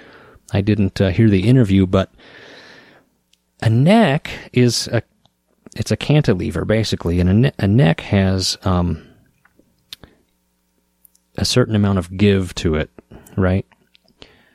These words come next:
The more stiff the neck is, the less string energy it absorbs. And a, and a, uh,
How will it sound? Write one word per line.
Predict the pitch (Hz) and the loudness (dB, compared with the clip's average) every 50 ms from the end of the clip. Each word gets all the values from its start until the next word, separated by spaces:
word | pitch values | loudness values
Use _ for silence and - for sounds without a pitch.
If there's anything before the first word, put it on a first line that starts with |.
| _ _ _ _ _ _ _ _ _ _ _ _ _ _ _ _ _ _ _ _ _ _ _ _ _ _ | _ _ _ _ _ _ _ _ _ _ _ _ _ _ _ _ _ _ _ _ _ _ _ _ _ _
The | - 107 98 - - | -2 -2 -2 -2 -2
more | 110 117 110 107 117 131 151 165 185 196 202 196 - _ _ | -2 0 2 4 4 4 4 6 4 4 2 0 -2 _ _
stiff | _ - - - - - - - 165 180 190 139 98 104 - - - | _ -8 -6 -6 -6 -6 -4 -2 0 2 2 2 2 -2 -4 -10 -4
the | - - 95 | -2 2 4
neck | 110 135 170 196 - - | 4 6 4 4 2 0
is, | - 90 87 92 98 110 - - - - _ _ _ _ _ _ _ _ _ _ _ _ _ _ _ _ _ _ _ _ _ _ _ _ _ _ _ _ _ - _ _ _ - | -4 -4 -4 -4 -6 -6 -8 -10 -12 -14 _ _ _ _ _ _ _ _ _ _ _ _ _ _ _ _ _ _ _ _ _ _ _ _ _ _ _ _ _ -20 _ _ _ -2
the | 110 101 | -2 0
less | 98 117 127 135 135 - - - - | 2 2 2 2 0 0 -4 -6 -6
string | - - - - - 156 156 156 131 | -6 -8 -6 -2 -2 0 2 2 2
energy | 107 104 101 95 90 - 101 107 110 | 2 0 0 0 0 0 0 0 0
it | 107 113 107 - - | 0 -2 -2 -2 -4
absorbs. | 104 - - 165 180 185 143 92 90 - - - - _ _ _ _ _ _ _ _ _ _ _ _ - _ _ _ _ _ _ _ _ _ - | -6 -2 2 2 4 4 2 0 -2 -6 -10 -12 -14 _ _ _ _ _ _ _ _ _ _ _ _ -20 _ _ _ _ _ _ _ _ _ -4
And | 110 98 95 92 | -2 -2 -2 -2
a, | - - - _ _ _ | -6 -8 -16 _ _ _
and | - 110 98 92 | -4 -2 -2 0
a, | 90 90 92 92 | 0 0 0 0
uh, | 90 90 90 | 0 -2 -2